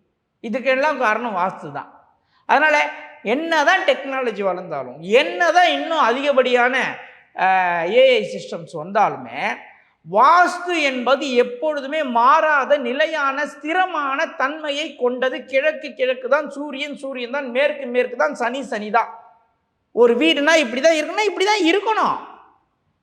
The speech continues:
டெக்னாலஜி வளர்ந்ததுனால கண்ணு இருக்கிற இடத்துல மூக்கு, மூக்கு இருக்கிற இடத்துல கண்ணு இருக்க முடியாது. இதை புரிந்து கொள்ள வேண்டும். அனைவரும் செய்யக்கூடிய தவறு காலம் மாறி போச்சு, காலம் மாறி போச்சு. காலம் மாறி போச்சு தான். நைட்டில் தூங்குறோம் இல்லையா, அது மாறிடுச்சா?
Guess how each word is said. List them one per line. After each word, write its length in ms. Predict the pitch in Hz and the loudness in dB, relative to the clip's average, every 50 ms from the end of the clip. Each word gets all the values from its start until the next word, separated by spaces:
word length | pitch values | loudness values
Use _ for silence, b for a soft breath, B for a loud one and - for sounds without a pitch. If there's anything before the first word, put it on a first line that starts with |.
| _ | _
டெக்னாலஜி 520 | 269 269 269 277 349 349 359 370 359 320 330 | 0 2 2 0 2 4 4 4 4 4 4
வளர்ந்ததுனால 580 | 311 302 294 294 302 302 285 285 294 302 320 320 294 | 4 4 4 2 2 2 2 4 2 2 2 2 2
கண்ணு 280 | - 262 262 285 302 311 | 2 0 0 2 0 0
இருக்கிற 240 | 294 269 254 262 | 0 2 2 0
இடத்துல 220 | 262 254 262 269 247 | 0 2 2 0 2
மூக்கு, 320 | 247 269 277 269 269 262 | 2 0 -2 0 0 0
மூக்கு 260 | 254 277 302 247 - | 0 0 -2 -2 0
இருக்கிற 140 | 294 277 269 | 0 0 2
இடத்துல 220 | 240 233 262 269 262 | 2 4 4 4 2
கண்ணு 280 | 262 262 285 311 277 247 | 2 0 0 0 0 0
இருக்க 280 | 294 359 349 381 381 | -2 -2 -2 -2 -2
முடியாது. 380 | 359 339 320 285 277 269 240 247 | -2 0 2 4 4 4 2 0
இதை 160 | 240 247 240 | -2 -2 -4
புரிந்து 440 | 285 294 254 330 359 415 415 415 392 | -4 -4 -2 0 0 0 0 0 0
கொள்ள 220 | 370 359 349 311 | 2 4 4 4
வேண்டும். 240 | 302 277 254 240 214 | 4 4 0 -2 -2
அனைவரும் 600 | 202 190 208 269 320 339 349 349 359 381 403 392 | -2 -2 0 0 0 0 0 0 -2 -2 -4 -2
செய்யக்கூடிய 480 | - 302 277 302 302 302 294 294 277 254 | 0 0 0 0 -2 -2 0 0 0 2
தவறு 340 | - 247 254 269 262 247 196 - - - - - - - - | 2 4 4 4 4 4 2 0 -4 -10 -14 -16 -20 -4 0
காலம் 340 | 226 220 240 262 277 262 262 | 4 4 6 6 4 2 0
மாறி 260 | 262 269 269 269 254 | 0 -2 -2 -2 -4
போச்சு, 320 | 220 262 262 - - 277 | -6 -8 -8 -8 -8 -6
காலம் 340 | 269 269 269 277 285 285 269 | -2 0 2 2 2 2 2
மாறி 240 | 277 277 269 277 262 | 0 -4 -6 -6 -8
போச்சு. 300 | 233 269 254 - 269 - - - _ _ _ _ _ _ _ _ _ - | -8 -10 -10 -10 -12 -16 -16 -20 _ _ _ _ _ _ _ _ _ 0
காலம் 300 | - - 262 269 269 247 | 2 4 4 4 4 2
மாறி 240 | 233 226 226 220 208 | 2 0 0 0 -2
போச்சு 280 | 208 196 185 160 190 | -4 -8 -10 -8 -6
தான். 200 | 196 220 262 - - - - - _ _ _ _ _ _ _ _ _ _ - | -6 -6 -6 -6 -12 -20 -20 -20 _ _ _ _ _ _ _ _ _ _ 0
நைட்டில் 340 | 208 240 262 240 247 226 - | 0 0 2 0 -2 -4 0
தூங்குறோம் 320 | 277 277 277 254 233 214 | 0 0 2 2 0 0
இல்லையா, 220 | 202 196 214 226 214 | 0 2 2 2 4
அது 180 | 202 202 214 214 | 2 2 0 0
மாறிடுச்சா? 440 | 214 214 196 196 180 165 - 220 | 0 -2 -2 -2 -6 -6 -6 -6